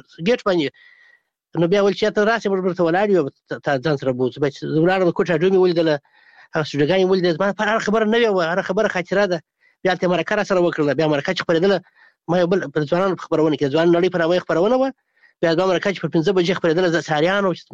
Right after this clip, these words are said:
زما غږ د راډیو څخه خپرېږي، هغه څوک چې وخت د راډیو لیدلو ارمان درلودی. اوس را مرکه ورسره کېږي. نو د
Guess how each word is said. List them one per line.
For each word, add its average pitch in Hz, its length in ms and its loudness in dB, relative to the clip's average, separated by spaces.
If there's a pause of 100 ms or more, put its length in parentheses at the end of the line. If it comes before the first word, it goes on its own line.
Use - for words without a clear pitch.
(400)
زما 190 220 2
غږ 214 140 2
د 196 100 0
راډیو 175 220 2
څخه - 120 -10
خپرېږي، 190 340 2
هغه 165 160 -2
څوک 185 120 -2
چې - 60 -2
وخت 175 140 0
د 156 140 2
راډیو 156 160 2 (100)
لیدلو 170 220 2
ارمان 170 260 0
درلودی. 139 380 0 (540)
اوس 165 140 -2
را 156 100 4
مرکه 147 320 0
ورسره 147 240 0
کېږي. 123 320 -4 (420)
نو 202 120 4
د 202 80 2